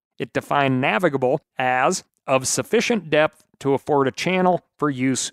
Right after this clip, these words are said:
for commerce." In other words, unless the river is deep enough to float a commercial boat, a landowner can deny access to it.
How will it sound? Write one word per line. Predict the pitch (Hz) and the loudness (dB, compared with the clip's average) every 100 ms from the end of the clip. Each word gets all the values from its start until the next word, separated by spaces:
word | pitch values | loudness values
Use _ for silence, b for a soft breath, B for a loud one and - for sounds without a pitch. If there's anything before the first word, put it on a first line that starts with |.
| _ | _
for | - | -14
commerce." | 127 175 196 143 113 - _ _ _ _ - | -2 2 4 2 -2 -12 _ _ _ _ -6
In | 127 139 | -6 -2
other | 254 240 | 0 2
words, | 160 123 - - - _ 139 | 2 0 -4 -14 -14 _ -4
unless | 127 185 - | 0 2 0
the | 190 | 2
river | 180 170 | 2 2
is | 165 117 | 0 -2
deep | 139 202 | -4 -4
enough | 185 175 170 | 0 0 0
to | - | -4
float | - 160 156 | 0 0 0
a | |
commercial | - 139 190 - 185 | -2 -2 0 2 0
boat, | 143 143 151 _ _ | 2 2 2 _ _
a | 151 | -6
landowner | 127 143 202 202 175 175 165 | -2 0 2 4 4 4 2
can | - 143 | 0 -2
deny | 139 131 135 | 0 2 2
access | 143 147 - 156 - | 2 0 0 -4 -4
to | - | -2
it. | 254 | -2